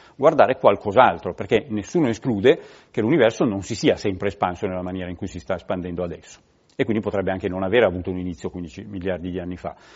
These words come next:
Cosa succede? Non, non entro nel dettaglio, ma proprio l'avvento della fisica nucleare e la possibilità di fare alcuni tipi di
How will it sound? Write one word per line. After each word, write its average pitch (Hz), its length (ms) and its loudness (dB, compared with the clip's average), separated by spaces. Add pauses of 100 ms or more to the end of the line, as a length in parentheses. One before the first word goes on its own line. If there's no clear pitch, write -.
(220)
Cosa 127 200 4
succede? 131 520 0
Non, 90 220 -4
non 90 240 -6
entro 101 220 0
nel 101 80 -4
dettaglio, 160 440 8
ma 101 120 6
proprio 127 380 8 (260)
l'avvento 107 420 4
della 135 120 10
fisica 131 300 4
nucleare 131 560 8 (680)
e 120 280 4
la 110 200 6
possibilità 107 460 6
di 131 80 8
fare 113 320 8
alcuni 104 360 0
tipi 117 280 0
di 113 340 0